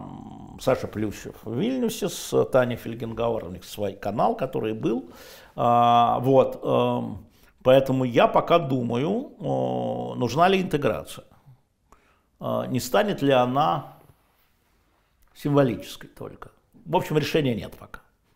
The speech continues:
Но я не буду, э, я не буду участвовать в проектах,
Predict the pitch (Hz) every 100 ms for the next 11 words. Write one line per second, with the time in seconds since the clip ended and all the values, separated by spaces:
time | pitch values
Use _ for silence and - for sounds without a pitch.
0 | - 143 147 147 127 170 143 147 160 135
1 | 120 117 120 135 120 120 120 156 151 170
2 | 143 127 117 - 123 - 113 - - 117
3 | 160 240 - 190